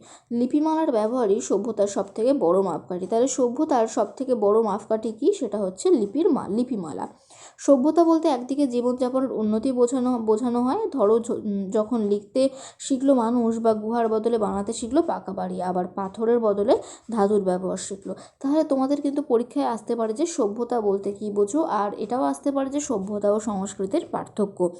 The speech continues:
তো এইগুলো আমি যখন প্রশ্নোত্তরের ক্লাস শেয়ার করব, সেখানে আমি তোমাদের সাথে সেগুলো শেয়ার করব। এরপরে রয়েছে এসবই একটা উন্নতি চিহ্ন। এগুলো সবই সভ্যতার নানা দিক।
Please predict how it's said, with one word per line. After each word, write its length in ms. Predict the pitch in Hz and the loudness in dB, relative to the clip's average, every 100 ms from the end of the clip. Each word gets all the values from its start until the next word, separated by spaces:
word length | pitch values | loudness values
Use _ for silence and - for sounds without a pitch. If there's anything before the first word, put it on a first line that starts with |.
| _ _ | _ _
তো 120 | 220 | 2
এইগুলো 360 | 202 247 262 311 | 2 0 2 2
আমি 160 | 294 | 4
যখন 220 | 285 285 294 | 2 0 0
প্রশ্নোত্তরের 600 | 240 220 254 254 262 254 | -2 0 -4 -2 -4 -2
ক্লাস 240 | 254 262 | -4 -4
শেয়ার 240 | - 220 220 | -4 -4 -2
করব, 260 | 208 302 | -2 -2
সেখানে 340 | 349 302 208 202 | -4 -4 -4 -4
আমি 120 | 190 | -4
তোমাদের 240 | 190 180 | -4 -4
সাথে 180 | 190 180 | -4 -6
সেগুলো 340 | 196 190 240 440 | -2 -2 -2 -4
শেয়ার 220 | 269 147 | -2 -2
করব। 320 | - 180 175 196 - _ _ - - - - | -4 -10 -8 -10 -16 _ _ -20 -20 -12 -4
এরপরে 300 | 269 339 349 | 4 4 6
রয়েছে 340 | 320 285 240 | 4 4 0
এসবই 600 | 233 247 247 311 254 240 - _ _ _ _ _ _ - - | 2 2 2 0 2 -2 -6 _ _ _ _ _ _ -20 -6
একটা 240 | 247 - 285 | -6 4 4
উন্নতি 420 | 240 208 202 202 | 6 2 0 0
চিহ্ন। 400 | 202 180 190 202 | 0 -4 -6 -4
এগুলো 320 | - 202 202 | 0 4 2
সবই 280 | 208 208 262 | 2 0 0
সভ্যতার 480 | 302 247 196 202 202 | 2 2 2 0 0
নানা 240 | 180 165 | -2 -8
দিক। 200 | 156 185 | -8 -10